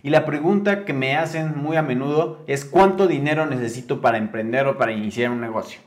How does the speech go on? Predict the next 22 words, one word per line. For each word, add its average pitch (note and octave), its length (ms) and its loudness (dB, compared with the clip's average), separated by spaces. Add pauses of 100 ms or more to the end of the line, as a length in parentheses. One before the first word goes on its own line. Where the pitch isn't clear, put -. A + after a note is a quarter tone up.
(180)
Te C#3+ 120 0
quiero F3 280 4
decir C#3+ 260 -2
una D3 140 -4
estadística A#2+ 680 -4
rápida. A2 400 -6
Nueve G#3 340 6
de G3 140 2
cada D#3+ 260 4
diez E3 300 2
personas B2+ 880 -2
creen C#3+ 360 0
que E3 100 -2
necesitan B2+ 840 -4 (160)
cientos F3+ 380 4
de C#3 80 0
miles D3 340 -2
de A#2+ 80 -4
pesos, D3+ 380 -4
cientos D3+ 320 -6
de B2 100 -2
miles C#3+ 440 -4